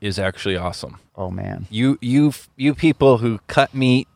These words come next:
Speaker 1: you guys are the ones who know this stuff.
Speaker 2: I know. And it's crazy. Okay, so we were talking this off air, right?
Speaker 1: Mm-hmm.
Speaker 2: Uh, about the difference between the, the city market, I wanna say,
Speaker 1: Mm-hmm.
Speaker 2: and the rural market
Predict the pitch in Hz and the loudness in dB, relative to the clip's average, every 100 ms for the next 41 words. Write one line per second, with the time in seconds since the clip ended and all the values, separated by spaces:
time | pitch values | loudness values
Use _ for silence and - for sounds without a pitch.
0 | _ 123 143 135 127 117 117 101 104 101 | _ 2 4 6 8 8 4 2 4 2
1 | 98 104 101 - 101 98 98 90 87 - | 0 0 -2 -2 -4 0 -2 -2 -8 -12
2 | - - - _ 117 110 110 113 107 - | -16 -20 -20 _ -6 -2 0 0 -2 -6
3 | _ _ 117 120 - - - 160 113 143 | _ _ -8 -8 -8 -8 -2 0 0 -2
4 | 139 135 113 - 123 143 123 123 123 113 | 0 0 -2 0 2 4 4 6 4 4
5 | 117 104 - 104 95 95 95 - - 107 | -2 -6 -4 -4 -4 -8 -10 -10 -14 -12
6 | 107 _ 98 87 90 90 _ - 107 101 | -12 _ -14 -10 -10 -12 _ -8 -8 -8
7 | 101 - _ 107 113 117 110 107 135 139 | -12 -20 _ 2 2 2 -2 2 4 2
8 | 117 - 117 - - 131 127 120 117 107 | -2 -4 -10 -6 0 2 4 4 2 -2
9 | - _ _ 120 110 104 104 - _ _ | -6 _ _ -2 0 0 -2 -8 _ _
10 | 110 - - 135 127 135 139 143 175 - | -16 -12 -4 0 2 4 2 2 -2 -2
11 | 135 147 160 156 196 185 170 - _ 101 | 2 4 4 2 2 2 2 -4 _ -14
12 | 92 95 92 87 _ 113 101 - - 117 | -10 -8 -8 -10 _ -6 -4 -8 -8 -8
13 | - - _ 123 120 135 135 120 107 95 | -8 -12 _ -10 0 4 6 6 4 0
14 | - 95 | -6 -12